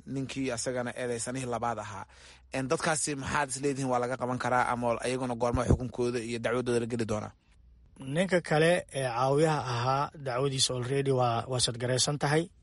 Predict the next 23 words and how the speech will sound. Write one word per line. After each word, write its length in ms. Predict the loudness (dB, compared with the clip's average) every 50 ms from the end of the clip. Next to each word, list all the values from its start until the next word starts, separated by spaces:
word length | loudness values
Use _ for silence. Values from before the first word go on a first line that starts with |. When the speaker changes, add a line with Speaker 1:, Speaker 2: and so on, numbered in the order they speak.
| _ -8
Speaker 2:
Waxaa 280 | -6 -4 -4 -2 -2 -2
la, 220 | 0 -2 -2 -4 -6 -8 -4
la 60 | -2
soo 260 | 0 0 2 2 0 0
taagi 300 | 0 0 0 2 2 2
doonaa 200 | 0 0 0 0
maxkamadda, 540 | -2 -2 -2 -2 -2 0 2 2 2 2 2
en, 340 | -2 -2 -2 0 0 -2 -2
sanadka 380 | -2 -2 -2 -2 -2 -2 -2 -2
soo 160 | 0 2 2
socda 220 | 0 0 0 -2 0
January 460 | 2 2 4 4 4 4 4 2 0 -2 -14 -20 -20 -20 -20 -20 -20 -14 -12 -6 -2
sideedeeda 680 | -2 0 0 4 4 4 6 6 6 4 6 4 2 2
ayuu 180 | 0 -2 -2
maxkamaddiisa 500 | -2 -4 -2 -2 -2 0 2 2 2 2
asigana 260 | 2 -2 0 0 0 0 0 -2 -2
dib 200 | -4 -6 -4 -4
u 60 | -2
loo 160 | 0 0 2 2
soo 140 | 2 0 0
celin 200 | 0 0 0 0
doonaa. 320 | 0 0 0 2 0 0 -2 -4 -14 -20 -20 -20 -20 -20 -20 -20 -20 -20 -20 -16 -8
En, 320 | -4 -2 0 0 0 0